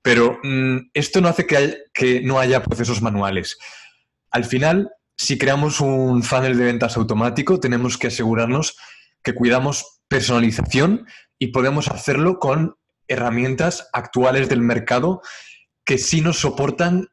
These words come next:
con segmentaciones específicas y triggers inteligentes, ¿no? Lo que tú decías de C R Ms, mm, muy, am, para esto, ¿no? O sea, al-, algo que no es buena práctica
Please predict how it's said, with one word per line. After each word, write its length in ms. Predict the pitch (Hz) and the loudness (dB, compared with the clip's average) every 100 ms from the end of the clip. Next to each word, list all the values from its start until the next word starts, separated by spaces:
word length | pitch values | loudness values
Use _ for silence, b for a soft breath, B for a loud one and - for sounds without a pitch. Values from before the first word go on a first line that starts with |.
| _ | _
con 180 | 135 117 | -4 -2
segmentaciones 760 | 120 127 120 113 - 135 139 | -2 0 0 -2 -2 -2 -2
específicas 720 | - - 123 117 131 165 156 - | -4 -4 -4 -4 -2 -2 -4 -6
y 100 | 120 | -8
triggers 360 | 113 127 131 131 | -2 0 0 -2
inteligentes, 720 | 113 107 90 113 101 90 - | -2 -2 -2 -4 -4 -6 -4
¿no? 160 | 143 B B B | -6 B B B
Lo 100 | 117 | -6
que 120 | 117 | -4
tú 120 | 123 127 | 0 2
decías 500 | 123 123 147 165 - b b | 2 0 0 -2 -10 b b
de 240 | - 113 110 | -4 -2 -2
C 220 | - 139 | 0 0
R 220 | 135 131 | 2 2
Ms, 360 | 131 143 - - B B _ | 0 -4 -6 -14 B B _
mm, 540 | - 120 113 113 110 110 - _ _ _ | -4 0 2 2 2 0 -6 _ _ _
muy, 580 | 123 127 131 131 135 - _ - | -2 0 2 2 0 -4 _ -6
am, 520 | 107 101 98 98 87 _ - | -2 -2 -2 -2 -4 _ -6
para 160 | 110 104 | -2 -2
esto, 300 | 107 110 98 | -2 -4 -2
¿no? 320 | 139 180 123 | -2 -2 -6
O 140 | - - | -8 -4
sea, 200 | 110 - B B _ | -6 -6 B B _
al-, 220 | 127 151 | -2 0
algo 220 | 147 156 175 | 0 2 2
que 220 | 156 135 | 0 0
no 160 | 135 | 0
es 80 | 147 | 0
buena 320 | 147 151 120 | 0 0 -2
práctica 640 | 123 123 - 165 202 220 | -2 -4 -2 -2 0 -2